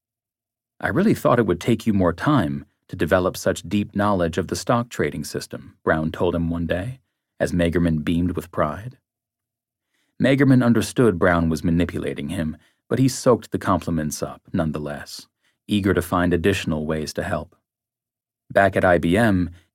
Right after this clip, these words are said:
Magerman had developed a script, or a short list of instructions, to monitor the memory and resources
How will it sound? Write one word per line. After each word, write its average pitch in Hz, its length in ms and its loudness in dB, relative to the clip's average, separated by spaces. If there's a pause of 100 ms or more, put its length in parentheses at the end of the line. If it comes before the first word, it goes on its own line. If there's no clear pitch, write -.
Magerman 107 400 4
had 95 140 -4
developed 95 400 2
a 85 80 0
script, - 640 -4 (120)
or 78 200 -2
a 76 60 0
short 113 340 0
list - 240 0
of - 80 -10
instructions, 87 800 0 (320)
to - 80 -4
monitor 120 420 4
the 101 120 2
memory 98 500 4
and 92 160 0
resources 92 760 -2